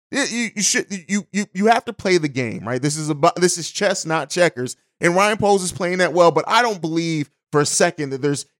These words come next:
any chance that the Bears are gonna trade Justin Fields. I just don't believe that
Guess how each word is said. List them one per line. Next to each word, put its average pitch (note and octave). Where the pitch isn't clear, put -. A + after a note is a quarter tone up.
any G3+
chance D#3+
that C#3
the C3
Bears C#3+
are C#3+
gonna C3
trade B2
Justin G#2+
Fields. G#2
I F#3+
just D#3+
don't D3
believe C3+
that C3+